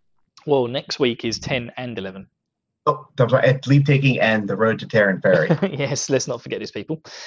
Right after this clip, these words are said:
Speaker 1: Next week we are reading two chapters from The Wheel of Time, chapters ten and eleven, because they're quite shortish,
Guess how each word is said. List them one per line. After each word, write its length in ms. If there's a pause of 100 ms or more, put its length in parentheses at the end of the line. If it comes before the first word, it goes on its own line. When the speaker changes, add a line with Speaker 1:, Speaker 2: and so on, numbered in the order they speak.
(160)
Speaker 1:
Next 240
week 180
we 120
are 40
reading 400
two 240
chapters 500
from 260
The 120
Wheel 260
of 100
Time, 280 (460)
chapters 340
ten 400
and 160
eleven, 380
because 420
they're 240 (240)
quite 640
shortish, 800